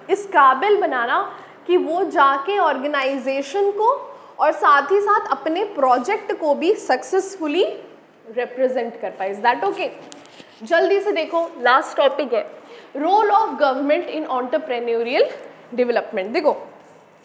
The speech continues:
पहला है सीडो, एसआईडीओ, Small Industries Development Organization।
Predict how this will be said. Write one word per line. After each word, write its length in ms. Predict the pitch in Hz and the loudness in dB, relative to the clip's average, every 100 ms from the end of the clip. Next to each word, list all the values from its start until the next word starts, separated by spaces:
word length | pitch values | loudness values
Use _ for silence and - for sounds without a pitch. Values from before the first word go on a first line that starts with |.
| _ _ _ _ _ _ _ | _ _ _ _ _ _ _
पहला 380 | 285 320 339 392 440 | -6 -4 2 4 4
है 240 | 381 440 427 | 4 0 -2
सीडो, 420 | - 349 294 202 - - - - - - _ _ - | 0 2 2 0 -2 -12 -20 -20 -20 -20 _ _ -6
एसआईडीओ, 1160 | 311 403 - - 277 294 349 262 294 285 254 - - - - - - _ _ - | 0 0 -2 2 2 2 -2 -2 -4 2 0 0 -10 -18 -20 -20 -20 _ _ -20
Small 640 | - 285 277 311 370 427 - | -12 -4 2 2 2 -2 -2
Industries 920 | 294 285 285 302 - - 359 392 320 254 | -2 4 4 2 -4 -2 0 2 0 -2
Development 760 | 285 269 247 240 277 302 381 | 0 2 2 0 0 0 2
Organization। 1080 | 294 226 226 247 220 226 214 233 220 - 277 | 2 2 0 -2 -2 -4 -6 -6 -6 -2 -4